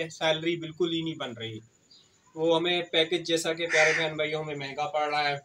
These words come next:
तो जो मैंने इस, इसलिए चैनल बनाया था कि जैसे कि हम मियाँ बीवी बीमार रहते हैं ताकि हमारा चैनल चलेगा, जल्दी से ग्रोथ होगा। और काफ़ी सारे लोगों से मैंने सपोर्ट मांगी थी चैनल वालों से,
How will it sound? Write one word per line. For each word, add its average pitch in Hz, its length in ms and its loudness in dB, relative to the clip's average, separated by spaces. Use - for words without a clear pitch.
तो 180 160 0
जो 180 240 4
मैंने 185 420 4
इस, 165 180 -6
इसलिए 190 580 2
चैनल 175 340 0
बनाया 170 360 0
था 165 320 2
कि 165 140 -4
जैसे 160 220 -6
कि 165 120 -10
हम 160 180 -4
मियाँ 156 280 -4
बीवी 156 280 -2
बीमार 147 400 -2
रहते 151 260 -6
हैं 151 180 -10
ताकि 143 320 -6
हमारा 143 340 -10
चैनल 143 320 -10
चलेगा, 143 400 -10
जल्दी 139 320 -14
से 147 140 -16
ग्रोथ 135 360 -18
होगा। 135 340 -6
और 170 160 -6
काफ़ी 175 320 0
सारे 180 240 0
लोगों 170 220 -2
से - 140 -8
मैंने 165 240 -4
सपोर्ट 160 460 -2
मांगी 156 340 -2
थी 165 240 -6
चैनल 151 340 0
वालों 156 300 2
से, 151 240 -4